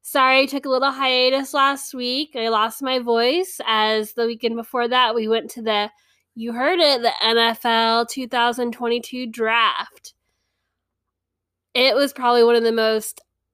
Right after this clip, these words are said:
fantastic experiences that we did out as a family. Definitely recommend, if you have little kids, um,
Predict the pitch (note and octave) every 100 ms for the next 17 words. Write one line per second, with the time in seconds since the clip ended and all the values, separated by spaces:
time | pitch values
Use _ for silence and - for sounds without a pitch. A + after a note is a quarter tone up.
0 | _ _ _ _ _ _ _ - A#3+ A#3
1 | A#3 A3+ A3 C4+ C4+ B3+ - A3+ G#3+ A3+
2 | A#3 C#4 C4 C4 B3+ B3+ G#3+ G#3 G3 G3
3 | F#3+ - - _ _ _ _ A#3 A#3 A3+
4 | A3+ G#3+ G#3+ G#3 - G3+ G3 G#3 A#3 C4
5 | D4 _ _ _ _ _ - A3+ A#3 C4+
6 | C#4 C#4+ C4+ B3+ C4+ B3+ A3 B3 A#3 A#3+
7 | A#3 A3 G3 G#3+ G#3+ G#3+ - G#3+ G3+ A#3+
8 | C4+ D4+ - - A3 A3 G#3 G3 F#3+ F#3+
9 | G3+